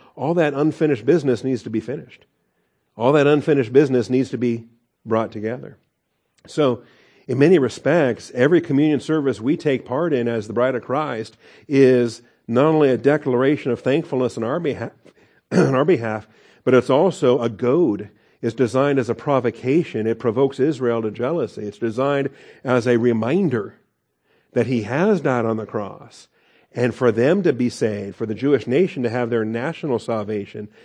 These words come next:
they need to acknowledge that. They have to embrace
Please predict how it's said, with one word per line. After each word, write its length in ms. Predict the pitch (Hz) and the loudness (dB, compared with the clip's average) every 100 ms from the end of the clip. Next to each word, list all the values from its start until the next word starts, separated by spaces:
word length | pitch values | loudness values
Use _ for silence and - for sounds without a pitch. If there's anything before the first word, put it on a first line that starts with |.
| _ _ | _ _
they 240 | - 120 151 | -4 0 2
need 180 | 131 110 | 0 0
to 140 | 110 | -4
acknowledge 560 | 98 104 113 123 107 - | -4 -8 -8 -10 -14 -20
that. 260 | 107 - _ _ _ _ _ _ _ - | -20 -20 _ _ _ _ _ _ _ -4
They 280 | 123 143 | 2 4
have 280 | 147 143 131 | 4 -2 -4
to 360 | - 123 117 - _ - | -2 0 0 -6 _ -8
embrace 800 | 120 104 117 127 151 120 - | -4 -2 0 2 0 -2 -8